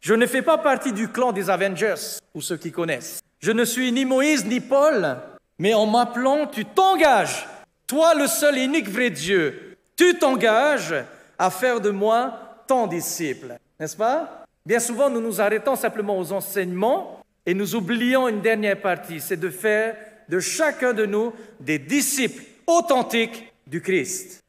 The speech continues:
Et c'est là quel est le message que Dieu souhaite pour chacun d'entre nous, que nous puissions être des disciples authentiques du Seigneur. Et là, nous pourrons dire également, « Seigneur, envoie-moi. »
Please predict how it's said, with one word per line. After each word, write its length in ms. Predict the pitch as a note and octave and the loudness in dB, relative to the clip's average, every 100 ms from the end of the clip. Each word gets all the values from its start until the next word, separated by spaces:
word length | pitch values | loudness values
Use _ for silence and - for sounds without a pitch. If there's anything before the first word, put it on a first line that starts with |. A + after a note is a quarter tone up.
| _ | _
Et 80 | - | -4
c'est 160 | B3 A3 | 0 2
là 200 | B3 D4+ | 2 4
quel 160 | C4+ | 2
est 80 | A3+ | 4
le 100 | G#3 | 2
message 640 | G3+ A#3 A3+ A3 F#3+ G#3 - | 2 0 2 2 2 0 -2
que 80 | |
Dieu 220 | F#3+ E3+ G#3 | -4 -2 -4
souhaite 280 | - G#3+ | -2 -2
pour 120 | G#3+ G3+ | -4 -6
chacun 340 | A3 G3+ A#3 | -4 -2 -2
d'entre 300 | G3 F3+ F3 | -2 -4 -4
nous, 300 | F3+ D#3 C#3 - _ | -4 -6 -10 -12 _
que 80 | F#3+ | 0
nous 140 | G#3 | 0
puissions 520 | G#3 G#3 - G3+ G3 G3 | -2 -4 -2 0 0 0
être 320 | F3 F3+ - - _ - | -2 -2 -8 -20 _ -4
des 140 | D#3+ | -4
disciples 580 | D3 A#3 - C4 D4 - _ _ - | -2 -4 -4 -4 -6 -10 _ _ -2
authentiques 840 | C4+ C#4+ G#3 G3 F#3+ F3+ F3+ - _ - | 0 0 0 -2 -2 -2 -4 -18 _ -12
du 140 | D#3+ | -6
Seigneur. 520 | E3+ F3+ D#3+ C#3 C3 - | -2 -2 -2 -2 -4 -4
Et 100 | D#3 | 0
là, 140 | F#3+ | 0
nous 140 | G#3 F#3 | 0 -4
pourrons 320 | F3+ F3+ F3 | -4 -4 -4
dire 200 | F3+ F3+ | -2 -2
également, « 600 | D#3+ D#3+ D#3+ E3 D#3+ D#3+ - _ - | -2 -4 -2 -4 -4 -10 -20 _ -14
Seigneur, 580 | - F#3 D#3 D3 C#3+ C#3+ C#3 _ _ - | -6 -4 -2 -2 -2 -4 -12 _ _ -8
envoie-moi. » 600 | D#3 B2+ C3+ A#2 A#2+ | -6 -4 -8 -8 -10